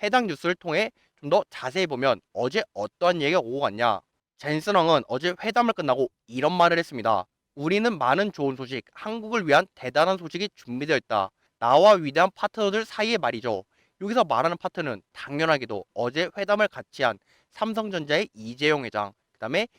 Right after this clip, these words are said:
현대자동차의 정의성 회장일 확률이 매우 크며 바로 어떻다? 에이아이와 로보틱스가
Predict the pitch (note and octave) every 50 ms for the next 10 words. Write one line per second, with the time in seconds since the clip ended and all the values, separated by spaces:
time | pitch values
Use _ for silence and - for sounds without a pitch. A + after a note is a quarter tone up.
0 | _ _ _ - A3+ A3 A3+ A#3 A3+ G#3 F#3+ F3 - - D#3+ C3+ D3+ G3+ A#3 -
1 | _ _ _ _ - - - C3 C#3 D#3 E3+ F3+ F#3+ G3+ G3+ F#3+ - _ _ -
2 | G#3 G3 G#3+ G3+ G#3 G3+ F#3 F#3 D#3+ E3 F#3 - - - A#2 A2+ B2+ E3 - _
3 | - C#3+ C3+ B2 G#2 F#2+ - _ _ _ _ _ _ - C3 D3 G3 A3 - _
4 | - C3 C3 - D#3+ - - F3+ G#3 B3 C#4+ _ _ _ _ _ - G#2 A2+ B2+
5 | C#3+ D#3+ E3 D3+ C3+ B2+ G#2 F#2+ G2 - _ _ _ _ _ - A#2 B2 C#3+ D#3
6 | F3 F#3+ - - E3 - - C#3 C3 C#3 B2 G2